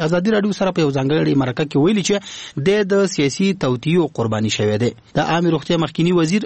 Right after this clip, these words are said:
فیروز الدین فیروز هم پر ده لګېدلي تورونه سیاسي بللي دي. د جمهوریت ریاست د پلټنې ادارې د چهارشنبې د ورځې په خبري کنفرانس کې د هغه مصنوعي تنفسي دستګاو په اړه چې وړاندې پاکستان ته د قاچاق راپورونه خپاره شوي وو، هم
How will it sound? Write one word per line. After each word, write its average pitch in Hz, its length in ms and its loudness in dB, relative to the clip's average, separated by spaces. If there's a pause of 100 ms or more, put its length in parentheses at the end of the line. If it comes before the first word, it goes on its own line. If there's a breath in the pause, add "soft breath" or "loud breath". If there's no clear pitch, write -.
فیروز 156 380 0
الدین 170 320 0
فیروز 165 460 0
هم 226 140 2
پر 160 200 -2
ده 165 180 0
لګېدلي 147 600 0
تورونه 160 400 2
سیاسي 123 380 -2
بللي 107 320 0
دي. 127 160 2 (380)
د 175 60 2
جمهوریت 190 420 0
ریاست 196 480 -2
د 165 140 -2
پلټنې 165 440 -2
ادارې 156 240 0
د 156 80 0
چهارشنبې 185 540 0
د 170 60 0
ورځې 160 360 2
په 143 60 -4
خبري 147 280 -2
کنفرانس 156 500 -2
کې 196 120 0 (400 loud breath)
د 180 280 2
هغه 208 280 0
مصنوعي 185 640 0
تنفسي 151 420 -2
دستګاو 151 400 -2
په 160 140 -4
اړه 196 100 0
چې 190 120 0 (280)
وړاندې 185 440 0
پاکستان 165 380 -4
ته 165 80 -2
د 143 60 -4
قاچاق 135 460 -4
راپورونه 135 380 0
خپاره 139 300 -2
شوي 233 280 0
وو، 233 340 2
هم 240 140 2